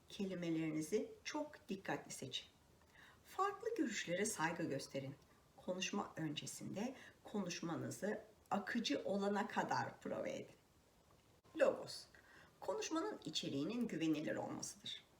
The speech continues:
Güvenilir gerçekler güvenirliğinizi daha da arttırır. İddialarınızı destekleyen sağlam kanıtlar çok önemlidir. İkna etmek için kanıtların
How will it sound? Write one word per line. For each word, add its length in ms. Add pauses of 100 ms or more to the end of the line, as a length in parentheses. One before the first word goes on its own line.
(300)
Güvenilir 460
gerçekler 720 (200)
güvenirliğinizi 920
daha 240
da 80
arttırır. 680 (920)
İddialarınızı 800
destekleyen 800
sağlam 600
kanıtlar 640
çok 200
önemlidir. 540 (880)
İkna 380
etmek 380
için 400 (320)
kanıtların 960